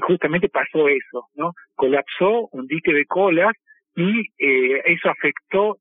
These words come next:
toda la cuenca del río doce, ¿no? Y, y, y terminó, eh, afectando,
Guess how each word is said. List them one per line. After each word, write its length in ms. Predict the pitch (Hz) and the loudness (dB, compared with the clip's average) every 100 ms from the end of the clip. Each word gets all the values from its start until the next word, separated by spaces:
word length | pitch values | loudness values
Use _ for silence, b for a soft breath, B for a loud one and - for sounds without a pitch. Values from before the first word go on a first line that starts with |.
| - | -6
toda 220 | 254 240 | -2 0
la 120 | 151 | 0
cuenca 400 | - 202 220 185 | -2 -4 -2 -2
del 180 | 139 135 | 0 -2
río 260 | 143 151 135 | -2 -2 0
doce, 480 | 135 127 - 120 107 _ _ | 0 -2 -4 -8 -8 _ _
¿no? 180 | 151 190 B - - | -4 -4 B -20 -6
Y, 160 | 151 156 | -4 -4
y, 200 | 156 151 - | -8 -10 -8
y 100 | 147 | -4
terminó, 720 | 139 143 147 160 185 220 220 - | -4 -2 -2 0 2 0 -2 -6
eh, 300 | 156 151 147 147 | -2 0 2 0
afectando, 960 | 143 - 147 - 180 196 202 240 226 | -2 -2 -4 -2 -4 -2 0 0 -2